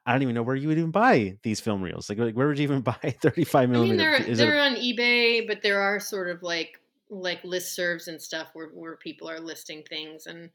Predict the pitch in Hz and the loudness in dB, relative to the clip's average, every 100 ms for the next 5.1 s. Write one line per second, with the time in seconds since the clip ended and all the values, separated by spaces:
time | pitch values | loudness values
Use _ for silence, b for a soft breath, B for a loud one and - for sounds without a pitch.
0 | B B B B - 185 165 156 170 175 | B B B B -6 -2 -2 -4 -8 -8
1 | 160 - - 165 165 156 151 151 160 143 | -8 -12 -6 -4 -4 -6 -10 -12 -14 -14
2 | - 135 139 147 - 71 82 67 67 67 | -14 -12 -14 -16 -18 -16 -14 -14 -14 -16
3 | 71 85 87 92 110 107 - - - 147 | -14 -12 -10 -10 -12 -12 -12 -14 -16 -18
4 | 175 180 180 B B - 113 107 101 95 | -16 -16 -18 B B -4 0 2 0 -4